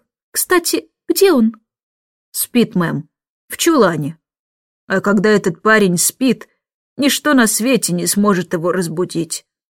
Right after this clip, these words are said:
Даже землетрясение или бой там-тамов», ответила миссис Брил, спеша вслед за хозяйкою на кухню. Общими усилиями им удалось погасить огонь,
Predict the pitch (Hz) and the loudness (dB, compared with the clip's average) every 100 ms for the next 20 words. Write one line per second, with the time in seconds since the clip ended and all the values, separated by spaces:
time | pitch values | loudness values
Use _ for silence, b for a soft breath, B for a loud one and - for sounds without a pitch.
0 | _ - 190 214 196 202 - 190 208 202 | _ -4 0 2 2 0 -2 0 2 2
1 | 190 185 - 226 240 196 185 202 190 180 | 2 -2 0 2 4 4 0 0 0 2
2 | 202 208 208 196 175 160 175 185 165 - | 4 2 2 0 0 -4 -2 -2 -2 -6
3 | - _ _ _ _ 202 185 185 - 175 | -12 _ _ _ _ -6 -2 -2 0 0
4 | 190 180 165 - 185 190 339 381 b b | 2 2 0 -4 -2 0 2 0 b b
5 | - - - 262 - 254 - 277 233 214 | -12 -8 -4 -2 -2 -2 -4 -2 0 0
6 | 214 202 233 240 220 202 214 214 - - | -2 0 0 0 0 0 -2 -6 -14 -12
7 | - - _ _ _ _ _ _ _ _ | -12 -14 _ _ _ _ _ _ _ _
8 | _ _ - 240 - 226 226 226 - 294 | _ _ -2 -2 -2 2 2 2 0 0
9 | 277 233 208 202 b b _ - 285 - | 2 4 2 2 b b _ 0 0 0
10 | 269 233 269 233 190 - 190 196 196 196 | -2 2 2 2 2 -2 -4 -2 -2 -4
11 | - 202 294 339 | -4 -2 0 0